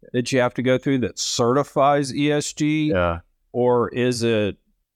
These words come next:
Speaker 1: you're defining, putting stuff out, and you're comparing to peers? What does that
Speaker 2: Yeah, I
Speaker 1: look
Speaker 2: think
Speaker 1: like?
Speaker 2: so. I think the S E C is trying to do that, right? And now they're, you know, I think their motivations are a little bit, I mean, you don't have to go on the political realm, or a little bit slightly different, but maybe indirectly they're, they're trying to create that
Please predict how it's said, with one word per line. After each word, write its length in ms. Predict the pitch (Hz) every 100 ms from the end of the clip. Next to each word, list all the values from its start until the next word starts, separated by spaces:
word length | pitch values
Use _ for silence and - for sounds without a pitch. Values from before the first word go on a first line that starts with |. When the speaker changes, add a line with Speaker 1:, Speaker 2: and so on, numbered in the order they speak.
| _ 104
Speaker 1:
you're 340 | 104 113 131
defining, 760 | 131 131 - 127 127 131 131 117
putting 400 | - 135 131 123
stuff 340 | - 131 -
out, 320 | 113 131 135
and 80 | 107
you're 120 | 107
comparing 500 | 101 95 - 117 117
to 80 | 101
peers? 640 | - - 120 135 139 -
What 120 | 139
does 160 | 151 117
that 180 | 117 117
Speaker 2:
Yeah, 160 | 151
I 20 | 147
Speaker 1:
look 100 | 143
Speaker 2:
think 120 | 104
Speaker 1:
like? 120 | 92
Speaker 2:
so. 140 | 92 175
I 60 |
think 200 | 226 311
the 120 | 165 123
S 200 | 123 143
E 60 |
C 220 | 127 131 113
is 140 | -
trying 400 | - 110 98 101
to 80 | 90
do 200 | 82 82
that, 280 | 85 82 80 -
right? 280 | 104 92
And 120 | 90 98
now 140 | 101
they're, 260 | 92 90 90 _
you 100 | 123
know, 80 | 101
I 80 | 95
think 180 | 117 101
their 100 | 92
motivations 600 | 92 87 95 - 95 90
are 100 | 87
a 60 |
little 220 | 87 92
bit, 260 | 90 87 78
I 180 | _ -
mean, 200 | 85 87
you 60 | 87
don't 100 | 85
have 100 | 87
to 60 |
go 80 | 85
on 120 | 85
the 60 | 85
political 360 | - 90 85
realm, 280 | 85 82 82 -
or 240 | 90 82
a 40 |
little 200 | 90 98
bit 160 | 87 73
slightly 360 | - 92 82 85
different, 260 | 92 92
but 100 | 85
maybe 240 | 92 92 92
indirectly 600 | 110 95 92 90 - 90
they're, 180 | 85 87
they're 140 | 95 87
trying 340 | - 98 87
to 60 | 85
create 380 | - 90 78
that 200 | - 80